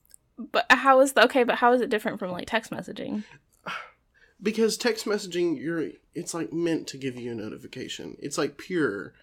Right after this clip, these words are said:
Speaker 1: Well, so is Messenger. It's a messaging app.
Speaker 2: No, it's a, it's a way for Mark Zuckerberg to steal my information. <laughs>
Speaker 1: Okay, that's the whole Facebook app,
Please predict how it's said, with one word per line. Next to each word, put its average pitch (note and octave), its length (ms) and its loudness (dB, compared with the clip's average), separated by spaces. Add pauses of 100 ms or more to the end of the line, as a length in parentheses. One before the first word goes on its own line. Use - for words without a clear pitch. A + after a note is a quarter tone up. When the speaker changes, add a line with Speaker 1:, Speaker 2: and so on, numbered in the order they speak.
(160)
Speaker 1:
Well, D4 120 6
so G4+ 260 10
is F#4 120 10
Messenger. D#4 460 10
It's C#4 160 8
a - 20 10
messaging C#4+ 540 6
app. - 260 0 (320)
Speaker 2:
No, C4 320 4
it's - 220 -2
a, F3 160 0 (200)
it's G3 160 -2
a G#3 60 6
way F#3+ 220 4
for B3 160 0
Mark F3 300 2
Zuckerberg C#3+ 680 2
to D3 80 -4
steal F3+ 300 2
my F3 180 2
information. D#3+ 920 0
<laughs> A#4 40 10 (1300)
Speaker 1:
Okay, C4 300 10
that's - 220 12
the D#4+ 100 8
whole C4+ 160 12
Facebook F#3 520 4
app, - 280 0